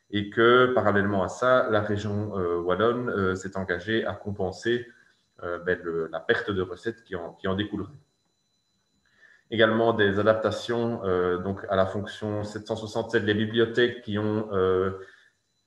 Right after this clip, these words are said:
euh, qui se sont vues, euh, attribuer une reconnaissance, euh, donc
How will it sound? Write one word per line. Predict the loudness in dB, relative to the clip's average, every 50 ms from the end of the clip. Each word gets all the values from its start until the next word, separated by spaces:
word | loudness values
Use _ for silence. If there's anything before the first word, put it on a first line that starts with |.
| -4 -2
euh, | 2 2 4 2 2
qui | 0 -4
se | -6 -4
sont | -2 -2 0
vues, | 0 0 0 2 2 2
euh, | 2 2 2
attribuer | 2 0 -2 -4 0 2 2 4
une | 4
reconnaissance, | 2 0 0 0 0 0 0 0 -2 0 0 2 2 2 0 -2 -4 -10 -6 -4
euh, | 0 2 4 4 4 4 4 2 0 -2 -6 -12 -18 _ _ _ _
donc | -6 -2 0 0 0 0 -2